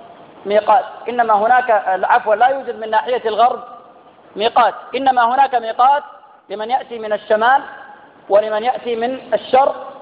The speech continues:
ولمن يأتي من الجنوب، لا يوجد ميقات للقادمين من ناحية الغرب". فبعض الفقهاء قالوا: "نلحق أهل السودان بأقرب المواقيت إليه". السودان في الجنوب الغربي،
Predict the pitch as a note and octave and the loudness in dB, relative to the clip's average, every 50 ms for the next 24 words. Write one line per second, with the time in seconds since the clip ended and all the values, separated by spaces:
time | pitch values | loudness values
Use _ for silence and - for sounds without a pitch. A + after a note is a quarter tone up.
0 | - - - - - - - - G3+ A3+ A3+ A3+ A3+ A3+ B3 B3+ - - A#3 A#3 | -20 -20 -20 -20 -20 -16 0 0 0 0 2 -2 -2 -2 -2 -2 -2 -2 -2 0
1 | A3+ A#3+ C4 C#4+ C#4+ C#4 - - - - - - - - - - A3 A3 A3 - | 0 2 0 0 -2 -4 -8 -14 -16 -18 -18 -18 -18 -20 -2 2 2 2 4 2
2 | B3 A#3+ A#3 G#3 F3 - - - G#3+ B3+ D#4 E4 D#4+ C#4 C#4 C4+ A#3+ C4 C4 C#4 | 0 2 2 -2 -4 -6 -8 0 2 2 2 2 0 -2 -2 -2 -2 -4 -2 0
3 | C#4+ C#4+ C#4 A#3+ B3 - B3+ A#3+ A#3 B3 C4 C#4 C4+ C4 A#3+ A3+ A#3 A#3 - A#3 | 0 0 0 -4 -4 -2 -2 -2 -2 -4 -12 -10 -10 -10 -10 -6 -6 -6 -4 -2
4 | B3+ A#3+ A3 A3+ G#3+ A3 G#3+ - - - - - - - - - - - - - | -4 -2 -2 -2 0 0 0 0 -2 -12 -16 -18 -20 -20 -20 -20 -20 -20 -20 -20
5 | - - - - - - - - - - - - - - A#3 C#4 E4+ F4 D#4+ D4 | -20 -20 -20 -20 -20 -20 -20 -20 -20 -20 -20 -20 -4 0 4 4 4 4 4 2
6 | C4 A#3+ - - C#4 D4 C#4+ C#4+ C#4+ C#4 D4+ C#4+ C4 A#3+ C#4 - - - - G#3 | 0 0 -2 2 2 2 2 0 0 2 2 2 2 0 -4 -6 -8 -10 -12 -4
7 | G#3+ C#4+ E4+ D4 - - B3 - - B3 C#4 C#4 B3+ B3 A#3+ G#3 - - A#3 A3 | -2 -2 -2 -2 -2 -6 -4 0 2 2 2 2 2 -2 -4 -6 -6 -4 -2 -2
8 | G#3 G3+ G#3+ A3+ A#3+ C4 C4+ C#4 C#4 - - - _ _ _ _ _ _ _ _ | 2 2 4 4 4 4 2 0 -4 -12 -20 -20 _ _ _ _ _ _ _ _
9 | _ _ _ _ E3+ G#3+ C4 D4 D#4 B3 - - _ _ _ _ _ _ _ _ | _ _ _ _ -10 -10 -10 -10 -12 -14 -20 -20 _ _ _ _ _ _ _ _
10 | _ _ _ _ _ _ _ _ - D4+ - - D#4 C#4 C4+ C4+ C4 C4 B3+ B3 | _ _ _ _ _ _ _ _ 0 0 0 0 0 0 0 0 0 -4 0 0
11 | B3+ B3+ B3 B3 B3 C#4 C#4 B3+ A#3 B3 A3+ A3 G#3 F#3+ D#3+ - - _ _ _ | 2 2 2 2 0 -4 -12 -14 -16 -12 -10 -10 -10 -10 -12 -14 -20 _ _ _
12 | _ _ _ _ _ _ _ _ _ _ _ _ _ _ _ _ _ _ _ _ | _ _ _ _ _ _ _ _ _ _ _ _ _ _ _ _ _ _ _ _
13 | _ _ _ _ _ _ _ _ E3+ - - A#3+ B3+ C4+ D#4 D#4+ D#4 - - - | _ _ _ _ _ _ _ _ -20 -8 -4 0 2 2 2 2 0 -4 -14 -18
14 | - - C4 B3+ A3+ G3 C4+ C4+ D4+ D#4 D4 D4 C#4 B3+ C#4+ C4 A3+ F3+ D#3+ D3+ | -16 -12 -12 -12 -4 -2 0 2 2 0 0 -2 -2 0 0 0 0 -6 -12 -18